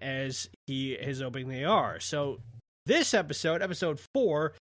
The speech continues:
doesn't pick up right after that, but it picks up pretty much same night, different location,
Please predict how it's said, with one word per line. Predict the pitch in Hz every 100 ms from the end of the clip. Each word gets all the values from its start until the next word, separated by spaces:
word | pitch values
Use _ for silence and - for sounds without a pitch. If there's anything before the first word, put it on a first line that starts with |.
| _ _ _ -
doesn't | 208 220 175
pick | 202 196
up | 185 170 107
right | 147 170 180
after | 175 208 165
that, | 147 147
but | 151
it | 165
picks | 190 180
up | 160 143 127 - - _ _
pretty | - 240
much | 214 190 - - _ _ -
same | - - 226 262
night, | 185 170 180 - _
different | 190 185 170
location, | 156 139 202 220 - 151 143 147